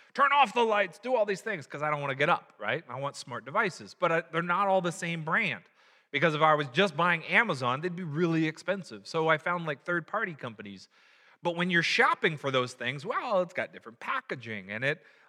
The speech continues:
looks a little bit different. And then the branding on it, the price is different. But the one thing you're looking for when you're scouring for d-, good deals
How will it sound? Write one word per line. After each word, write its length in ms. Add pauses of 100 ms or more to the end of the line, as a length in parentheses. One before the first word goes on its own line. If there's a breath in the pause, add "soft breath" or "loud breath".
looks 320
a 40
little 240
bit 200
different. 260
And 220
then 100
the 100
branding 680
on 240
it, 140
the 80
price 560
is 140
different. 440
But 160
the 60
one 380
thing 260
you're 160
looking 320
for 260
when 160
you're 160
scouring 960
for 260
d-, 140
good 260
deals 400